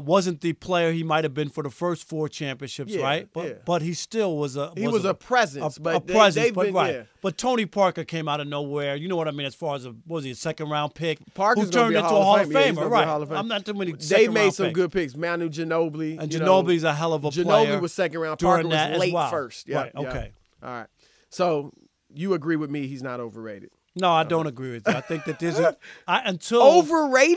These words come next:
Speaker 1: I'm, I'm just, I
Speaker 2: Where
Speaker 1: wanna
Speaker 2: do you rate? Where is he rated?
Speaker 1: He, he is a great coach, but I, I, I wanna hold off before I anoint him the greatest coach in the N B A, like you just said.
Speaker 2: So who? I,
Speaker 1: I,
Speaker 2: I'm
Speaker 1: I
Speaker 2: saying
Speaker 1: would,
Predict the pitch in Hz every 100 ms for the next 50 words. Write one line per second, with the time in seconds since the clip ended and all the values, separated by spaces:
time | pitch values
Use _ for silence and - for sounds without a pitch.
0 | 523 208 233 190 214 214 202 - - 180
1 | 240 262 339 320 302 269 294 302 240 320
2 | 294 269 254 233 139 120 _ _ - 269
3 | 269 170 247 247 220 190 180 170 - 147
4 | 143 123 123 151 170 160 - 160 135 127
5 | - _ 151 - 165 180 _ _ _ 160
6 | 185 - 175 196 190 160 175 190 196 180
7 | 170 151 - 143 - 170 151 147 - _
8 | _ - 160 165 180 208 190 185 165 147
9 | 117 160 185 175 - 180 170 170 170 165
10 | 175 170 151 170 156 160 - 185 190 180
11 | 202 226 240 165 202 208 269 226 226 262